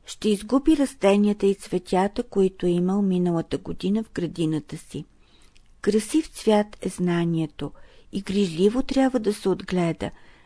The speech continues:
на време да се събира семето му. Градинарят трябва да знае след колко време всяко цвете израства, цъфти и дава плод.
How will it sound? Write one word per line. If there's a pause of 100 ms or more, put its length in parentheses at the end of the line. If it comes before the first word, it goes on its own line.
(100)
на
време
да
се
събира
семето
му. (580)
Градинарят
трябва
да
знае
след
колко
време
всяко
цвете
израства,
цъфти (220)
и
дава
плод.